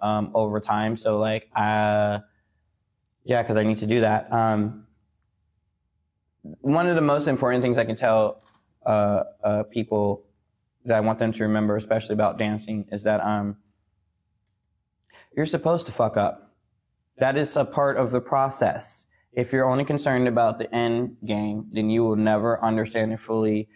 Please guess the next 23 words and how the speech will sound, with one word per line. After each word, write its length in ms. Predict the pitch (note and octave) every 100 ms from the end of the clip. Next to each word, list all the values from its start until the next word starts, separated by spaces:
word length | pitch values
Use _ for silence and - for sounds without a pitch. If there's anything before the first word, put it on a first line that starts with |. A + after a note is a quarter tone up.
| _ -
like, 200 | G#2+ G#2
appreciate 800 | - - B2 - A2 G#2+ F#2 _ -
all 140 | G#2+
the 80 | G#2
stuff 220 | - G#2+
that 160 | - -
you've 180 | G#2+ G#2+
learned. 360 | G#2+ G2+ - - _ _ -
If 200 | G#2+ A2+
you 60 |
don't 260 | G#2 A#2+ A#2+
stop 600 | - - C3 G#2+ - - _ _ _
to 200 | - A2
understand 560 | A#2 A2+ G#2+ A#2 A2+ G#2+
where 100 | G#2+
you 200 | A2 -
are 400 | A2+ G2+ G#2 - _
and 80 | G#2
the 40 | G#2+
stuff 200 | - A2
that 140 | G#2+
you've 200 | A2 G#2+
learned, 380 | A#2 G#2+ G2 F#2+